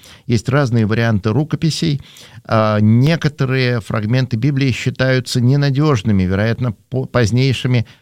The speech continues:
добавлениями. Если Бог вдохновил Священное Писание, почему Он не проследил за тем, а, чтобы оно дошло до нас в неизменном виде? Если вдохновлены все слова Божии, то как среди этих слов могли затесаться человеческие ошибки?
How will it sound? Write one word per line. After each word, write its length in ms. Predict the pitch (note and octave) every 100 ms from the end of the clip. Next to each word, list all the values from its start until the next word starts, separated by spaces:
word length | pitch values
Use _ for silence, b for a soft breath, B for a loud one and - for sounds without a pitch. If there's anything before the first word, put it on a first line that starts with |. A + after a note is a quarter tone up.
| b b
добавлениями. 920 | G#2 C3 C#3 C3 C#3 C3+ G2 D#2 - _ B B B
Если 320 | C3+ C#3+ D3
Бог 400 | A2+ A#2 D#3 G#2+
вдохновил 500 | G2+ G#2 A#2+ A#2+ B2
Священное 640 | G2+ A#2 G2 - A2+ G#2
Писание, 500 | G2 A2+ - D3+ C#3+
почему 500 | - B2 - C#3 D3+
Он 160 | D#3 B2+
не 80 | B2
проследил 640 | G#2 G2 - C3 B2 A#2+
за 200 | F#2+ G#2+
тем, 460 | G2 - D#3+ E3+ D#3 B B B B
а, 180 | B2 A#2
чтобы 560 | - - C3+ C3+ C3+ -
оно 260 | - A2+ A#2+
дошло 380 | A#2 A2+ C3 C3
до 120 | A#2
нас 240 | A#2 G2+
в 20 | A2+
неизменном 640 | A#2+ G2 A2+ A2+ A2+ A#2
виде? 420 | G#2+ C3 G2 F2 - _ _ _ b b b
Если 220 | G#2 F#2+
вдохновлены 680 | A2 A2+ - B2 A2+ B2+ B2
все 220 | G#2 A2+
слова 360 | G2+ A2 G2+ G#2
Божии, 460 | G2 B2+ C3+ B2+ A#2+
то 140 | -
как 180 | A2 A#2+
среди 380 | - A2+ G2+ A2+
этих 280 | C#3+ A2+ G#2
слов 340 | - C3 C3 -
могли 260 | A2 G2
затесаться 680 | A2+ G2+ - G#2 A#2+ A2+ -
человеческие 760 | F#2+ - G2+ F#2 E2 - - G2
ошибки? 460 | F#2 - - -